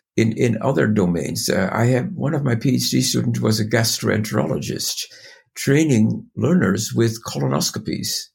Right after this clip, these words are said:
And he said, "I have many senior learners who I really completely would trust to do this by themselves, but I'm not allowed to leave the room because of the regulations." And if a patient, and if something would happen,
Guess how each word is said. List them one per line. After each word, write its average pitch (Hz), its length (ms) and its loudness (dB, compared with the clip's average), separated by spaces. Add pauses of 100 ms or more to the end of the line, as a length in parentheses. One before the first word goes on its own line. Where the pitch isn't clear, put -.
(540)
And 117 100 2
he 120 60 2
said, 127 380 0 (220)
"I 110 120 2
have 127 240 2 (340)
many 127 220 2
senior 117 420 2
learners - 400 0
who 110 300 0 (480)
I 107 80 2
really 131 520 2
completely 113 600 0
would 101 240 0
trust - 560 -6 (340)
to 131 100 0
do 147 140 0
this 127 200 0
by 104 160 2
themselves, 98 760 -2 (540)
but 151 120 2
I'm 147 160 2
not 151 200 2
allowed 131 420 0
to 120 80 -4
leave 123 280 2
the 113 100 2
room 143 180 -2
because 113 300 0
of 95 100 2
the 95 100 2
regulations." 92 880 -2 (760)
And 117 120 4
if 117 100 2
a 110 80 4
patient, 143 420 0
and 120 220 2
if 127 100 4
something 131 680 0
would 170 220 0
happen, 113 580 -2